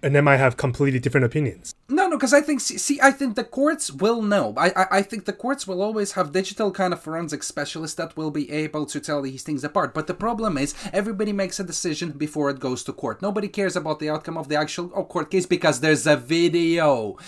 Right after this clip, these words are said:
Speaker 2: and you need an opinion
Speaker 1: Yeah.
Speaker 2: on it. And the video is the most kind of, again, because we treated it as sacrosanct,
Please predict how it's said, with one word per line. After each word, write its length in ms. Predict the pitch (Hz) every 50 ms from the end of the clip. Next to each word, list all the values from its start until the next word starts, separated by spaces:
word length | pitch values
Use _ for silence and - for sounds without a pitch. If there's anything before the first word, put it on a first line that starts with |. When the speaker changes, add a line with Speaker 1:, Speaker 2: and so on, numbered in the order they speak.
| 151 -
Speaker 2:
and 180 | 156 160 160 180
you 80 | 180
need 200 | 175 180 180 165
an 120 | 175 170 175
opinion 520 | 170 - - 185 - - 196 196 190 185
Speaker 1:
Yeah. 60 | 180 160
Speaker 2:
on 80 | 135 135
it. 100 | 139 -
And 180 | 196 180 160 151
the 60 | 175
video 380 | 156 165 220 220 233 226 214 190
is 240 | - 135 131 - -
the 80 | 151
most 380 | 151 160 180 190 185 - - -
kind 300 | - 180 180 185 180 175
of, 220 | 156 - - 180 -
again, 240 | 202 190 262 226 156
because 280 | 131 151 - 202 175 147
we 100 | 165 190
treated 380 | 185 - - 233 226 226 208 190
it 80 | 190 190
as 160 | 180 175 -
sacrosanct, 760 | - - 214 202 - - 170 151 - - 135 113 110 113 -